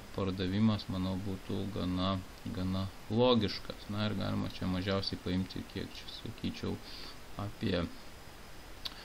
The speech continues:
šešiasdešimt septyniasdešimt punktų, na, ta kaina galėtų pakristi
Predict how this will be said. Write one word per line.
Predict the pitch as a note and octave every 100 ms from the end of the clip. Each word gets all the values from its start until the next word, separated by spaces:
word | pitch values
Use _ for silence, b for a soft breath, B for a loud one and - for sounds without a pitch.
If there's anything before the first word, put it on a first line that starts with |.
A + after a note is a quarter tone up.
| B - -
šešiasdešimt | G#2+ G#2 G#2+ G2+ F#2 G2+ F#2
septyniasdešimt | F#2+ - G2+ F#2+ F2+ F2+ G2+ G#2 -
punktų, | C#3+ F3 - - F3 C#3+
na, | G#2 G2 C#3 C#3 -
ta | -
kaina | G#2 - G#2+ A#2+ G#2+
galėtų | G2 G2 G#2 - G#2 - - - - - - - - - - -
pakristi | - - G#2 A2 - A2